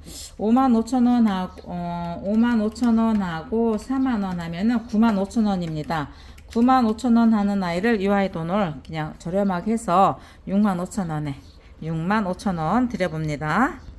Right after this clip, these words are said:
요번 아이는요, 초유 공방 화분 속파 기분 했다가 요렇게 식재를 한번 해봤습니다. 이 아이가 지금 식재를 해놓은, 해놓은 지가 꽤 오래돼갖고 자리를 완벽하게 잡았네요. 그러면서 이 아이, 요거 <laughs> 주둥이거든요. 주둥이 개당 삼천 원짜리입니다.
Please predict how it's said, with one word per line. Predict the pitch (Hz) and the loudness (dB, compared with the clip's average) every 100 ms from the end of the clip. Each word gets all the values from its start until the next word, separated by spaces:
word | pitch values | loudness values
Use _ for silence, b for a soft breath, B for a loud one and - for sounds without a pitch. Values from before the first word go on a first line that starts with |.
| - | -2
요번 | 254 294 330 | 2 2 4
아이는요, | 311 311 294 240 214 202 | 2 2 2 4 4 4
초유 | 202 339 359 339 | 2 -4 -4 -4
공방 | 294 269 269 | -2 0 0
화분 | 277 - 247 240 | -2 -2 0 2
속파 | 240 - - | 0 -4 -2
기분 | 302 247 226 | 0 4 4
했다가 | 220 196 196 247 - | 4 0 2 2 2
요렇게 | 196 226 226 226 196 | 2 2 2 0 -4
식재를 | - - 247 233 | -4 -2 0 2
한번 | 202 214 | 2 2
해봤습니다. | 294 277 208 165 160 165 156 | 0 -2 -6 -8 -6 -6 -2
이 | 214 | 0
아이가 | 233 226 196 | 0 0 -4
지금 | - 180 | -6 -8
식재를 | - 262 247 247 | -8 -4 0 4
해놓은, | 269 254 220 | 4 4 4
해놓은 | 240 269 254 | 2 2 2
지가 | 220 196 190 | 0 -2 -4
꽤 | 254 | -4
오래돼갖고 | 214 185 202 185 170 160 240 214 B B B - | -4 -2 -4 -4 -6 -6 -2 -2 B B B -12
자리를 | - 202 202 | -6 -2 -2
완벽하게 | 139 160 190 175 165 | -2 -4 -6 -6 -6
잡았네요. | - 170 190 160 151 214 254 B B - | -6 -4 -2 -2 0 0 0 B B -6
그러면서 | 240 285 269 262 | -2 0 0 -2
이 | 202 233 | 2 4
아이, | 226 160 135 - - - - - | 4 2 -4 -12 -18 -20 -16 -8
요거 | 185 180 180 196 151 - | -4 -2 0 0 -2 2
<laughs> | 196 175 - - - - | 2 2 -4 -16 -14 -4
주둥이거든요. | 233 240 254 190 165 - 156 202 180 | -2 2 2 0 -2 -4 -2 -2 -2
주둥이 | 214 214 202 180 185 | -2 0 0 0 -2
개당 | 180 170 170 | -2 -4 -4
삼천 | 277 381 381 | -4 -4 -2
원짜리입니다. | 311 214 180 151 143 143 165 | -2 0 -2 -2 -4 -2 -2